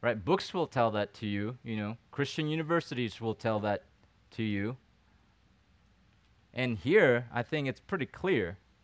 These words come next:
that yes, God is loving, but God is also going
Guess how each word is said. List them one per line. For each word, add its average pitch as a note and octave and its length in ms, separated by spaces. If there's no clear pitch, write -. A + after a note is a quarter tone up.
that - 220
yes, B2+ 640
God D#3+ 500
is D#3 300
loving, C3+ 680
but A#2+ 440
God D3 560
is A#2+ 220
also B2+ 680
going B2+ 320